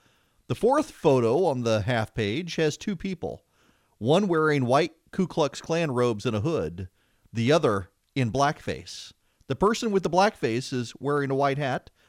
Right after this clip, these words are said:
black jacket, white shirt, bow tie, and plaid pants. Both are holding canned drinks." Now, this is a, a half page set aside for Ralph Northam in his yearbook.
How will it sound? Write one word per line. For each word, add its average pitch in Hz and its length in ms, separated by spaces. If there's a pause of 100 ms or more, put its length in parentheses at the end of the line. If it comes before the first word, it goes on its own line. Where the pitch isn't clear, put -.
(140)
black 143 300
jacket, 139 520
white 156 300
shirt, 170 360 (120)
bow 147 260
tie, 127 320
and 127 200
plaid 160 360
pants. 156 460 (380)
Both 185 440
are 160 160
holding 160 560
canned 147 600 (100)
drinks." 110 440
Now, 127 100
this 175 200
is 277 120
a, 220 160 (300)
a 165 220
half 226 580
page 175 680
set 214 200
aside 175 720
for 180 280
Ralph 180 400
Northam 180 640 (420)
in 233 400
his 233 1160
yearbook. 208 1000